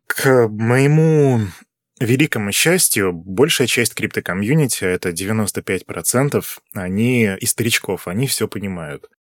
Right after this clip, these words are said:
Они уже прошли не одну бычку,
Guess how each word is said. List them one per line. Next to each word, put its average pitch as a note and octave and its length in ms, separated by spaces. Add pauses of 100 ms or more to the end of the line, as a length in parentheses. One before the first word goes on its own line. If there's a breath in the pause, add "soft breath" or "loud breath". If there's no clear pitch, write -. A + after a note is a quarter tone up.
Они C3 260
уже G#2 280
прошли G2+ 400
не G2 340
одну F2+ 760
бычку, G#2 760